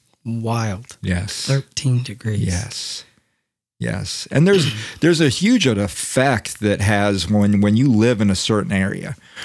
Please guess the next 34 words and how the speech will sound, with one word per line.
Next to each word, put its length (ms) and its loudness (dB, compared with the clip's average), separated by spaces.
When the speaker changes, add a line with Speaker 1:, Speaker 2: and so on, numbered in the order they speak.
Speaker 2:
right? 360 2
Um, 360 4
so 280 2
one 220 2
of 80 2
the 80 2
things 320 2
I 80 4
looked 340 0
at 360 -2
this 260 0
week 300 0
is 220 0
in 120 2
countries 800 2
where 140 2
there's, 420 -2
where 280 0
there's 220 0
more 540 2
equality 800 2
in 260 2
the 80 2
socioeconomic 1300 0
status, 760 -4
right? 240 0
Where, 180 0
where 200 2
more 240 2
people 320 0
are 80 0
equal 420 0
with 140 -4
money, 480 2